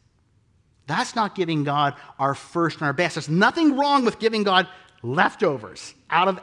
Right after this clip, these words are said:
excess, but it's not the first fruit principle.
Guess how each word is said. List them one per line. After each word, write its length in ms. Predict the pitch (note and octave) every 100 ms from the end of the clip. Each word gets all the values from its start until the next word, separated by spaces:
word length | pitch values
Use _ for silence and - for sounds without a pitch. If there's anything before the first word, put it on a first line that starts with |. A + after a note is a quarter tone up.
| -
excess, 680 | A#3 - - - - - - _ _ _ _ _ _ _ _
but 120 | D3+
it's 140 | C#3+ D#3
not 440 | E3 F3 F#3 D#3+
the 80 | F3
first 560 | - - E3 D#3+ - - _ _
fruit 580 | - - D3 C#3+ C#3 - - _ _ _
principle. 540 | - C3+ A2+ G2 -